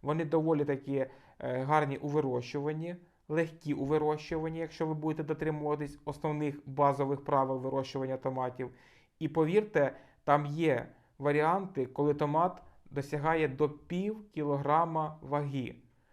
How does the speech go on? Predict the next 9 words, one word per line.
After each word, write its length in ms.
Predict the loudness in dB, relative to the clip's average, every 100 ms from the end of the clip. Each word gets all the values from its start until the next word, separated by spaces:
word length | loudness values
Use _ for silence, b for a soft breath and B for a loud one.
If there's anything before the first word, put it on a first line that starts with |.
| _ 0
Повірте, 480 | 2 2 0 -6 -6 B B
це 160 | -2 0
ідеальний 640 | 0 0 4 4 4 0
варіант 600 | 0 2 2 0 -4 -14 -20 _ _ -4
для 120 | 0
вирощування 540 | 2 0 0 -4 -4
на 100 | -4
присадибній 520 | -6 -8 -6 -6 -4
ділянці. 560 | -6 -4 -4 -4 -8